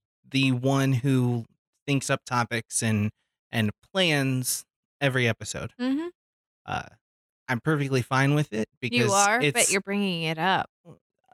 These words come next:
Speaker 1: Well, I, I need people to understand where this came about.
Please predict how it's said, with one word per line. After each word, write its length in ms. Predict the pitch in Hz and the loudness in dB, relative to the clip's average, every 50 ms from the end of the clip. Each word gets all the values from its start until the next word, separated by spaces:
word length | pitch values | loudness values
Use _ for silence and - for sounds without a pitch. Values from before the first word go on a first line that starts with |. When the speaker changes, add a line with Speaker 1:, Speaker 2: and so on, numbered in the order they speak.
| _ _ | _ _
Speaker 1:
Well, 440 | - 202 233 220 202 185 180 175 160 - _ _ - | -8 -2 0 0 2 2 2 2 0 -2 _ _ -2
I, 240 | 185 185 - 175 180 | 0 0 2 2 2
I 20 | |
need 300 | 180 185 190 190 180 165 | 2 2 2 0 0 -2
people 260 | 180 180 165 170 170 156 | -2 -2 0 0 2 2
to 120 | 147 135 | 2 2
understand 880 | 120 131 135 131 135 127 - - - 175 160 143 131 123 127 131 135 - - _ _ _ _ _ _ _ _ _ | 2 0 0 0 -2 -2 -4 -4 0 2 2 2 2 2 0 -2 -6 -8 -14 _ _ _ _ _ _ _ _ _
where 580 | 135 139 147 151 151 147 143 139 135 131 127 - _ _ _ _ _ _ _ _ _ _ - | -4 -2 0 2 4 4 4 4 2 0 -2 -6 _ _ _ _ _ _ _ _ _ _ -4
this 180 | 143 139 - | -4 -4 -4
came 240 | - _ - 160 151 | -4 _ 0 2 2
about. 340 | 139 135 160 175 160 110 - | 2 2 0 0 -2 -4 -6